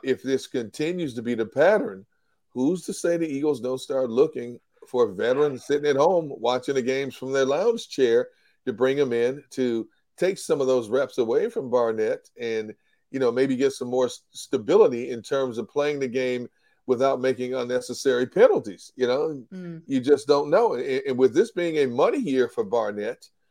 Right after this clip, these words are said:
Speaker 1: you would think that would constantly be swirling in the back of his mind, is that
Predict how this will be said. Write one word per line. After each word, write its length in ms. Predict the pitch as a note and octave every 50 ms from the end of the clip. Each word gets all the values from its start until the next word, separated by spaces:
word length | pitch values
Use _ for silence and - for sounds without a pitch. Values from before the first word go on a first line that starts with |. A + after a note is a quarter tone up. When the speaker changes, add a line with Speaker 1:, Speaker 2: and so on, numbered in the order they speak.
| _ _ _ _ -
Speaker 1:
you 180 | A2+ C3+ D#3
would 180 | D3+ C3+ - -
think 420 | _ - G#3 B3+ A3+ F#3 - _ _ _ _ _ _ _ _ _
that 260 | A2+ A2 D#3+ G3 G#3
would 200 | G#3 F#3 C3+ A#2+
constantly 600 | - - E3+ E3+ F#3 G3 - - F3+ D#3 - D3 C#3
be 140 | B2 B2+ B2
swirling 500 | - - - C#3 C#3+ C#3+ C#3+ C#3+ C#3 C3
in 80 | B2 A#2+
the 60 | A2+
back 300 | G#2 C3+ C3+ C3 A#2+ B2
of 100 | B2 A#2
his 180 | A#2+ A2+ G2
mind, 420 | G2 G#2+ A#2 C#3 D#3+ E3+ D#3+ C#3 C3
is 280 | - B2+ B2 A2+ G2
that 240 | - B2 A#2 A2+ A2